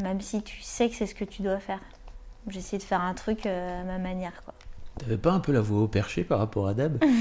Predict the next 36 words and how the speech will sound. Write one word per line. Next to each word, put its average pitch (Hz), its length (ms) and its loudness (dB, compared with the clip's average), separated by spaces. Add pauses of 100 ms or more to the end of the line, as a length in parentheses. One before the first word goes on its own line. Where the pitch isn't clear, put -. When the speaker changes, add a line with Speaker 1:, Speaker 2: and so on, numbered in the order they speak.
(480)
Speaker 1:
<laughs> - 720 2
Moi, 240 140 6
tout 311 140 2
se - 100 -6
passe 285 280 0
dans 240 120 4
ma 208 160 4
voix. 226 360 0 (140)
Speaker 2:
<laughs> - 1200 4
L'émotion 117 420 2
passée - 280 -4
dans 113 100 0
ta 117 120 -2
voix, 151 140 -2
Speaker 1:
Ah, 143 40 -2
Speaker 2:
hein. 123 80 -4
Speaker 1:
c'est 202 100 0
horrible. 175 300 -4 (140)
Non, 208 100 2
Speaker 2:
Ouais. 220 100 6
Speaker 1:
mais 208 60 4
moi, 196 120 2
je 214 80 -6
peux - 100 -4
rien 208 180 0
cacher, 202 500 -6
euh. - 1400 -8
Ouais, 220 180 6
je, 175 560 -12
ca-, 196 280 -4
carrément 220 360 6
les 202 120 2
boules, 208 260 2
quoi. - 160 -12 (200)
Speaker 2:
Mm, 123 60 6
mm. 117 240 2